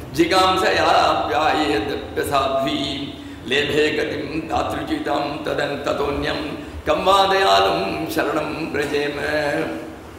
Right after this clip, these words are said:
இந்த ஸ்லோகம் ஒரு முக்கியமான ஸ்லோகம். ஏன்னா வியாசாச்சாரியால் பாகவத்தை எழுதினதும்,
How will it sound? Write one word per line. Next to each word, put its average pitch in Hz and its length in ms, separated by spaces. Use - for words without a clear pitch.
இந்த 143 180
ஸ்லோகம் 196 380
ஒரு - 80
முக்கியமான 202 540
ஸ்லோகம். 160 460
ஏன்னா 175 340
வியாசாச்சாரியால் 202 920
பாகவத்தை 190 400
எழுதினதும், 165 920